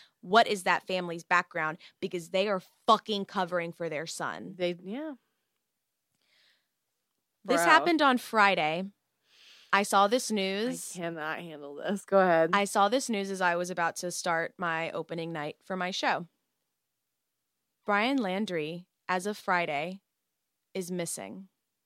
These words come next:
Speaker 1: Yup. He's a missing person.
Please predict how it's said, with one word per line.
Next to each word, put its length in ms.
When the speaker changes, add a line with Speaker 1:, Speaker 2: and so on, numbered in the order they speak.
Speaker 1:
Yup. 500
He's 320
a 80
missing 400
person. 460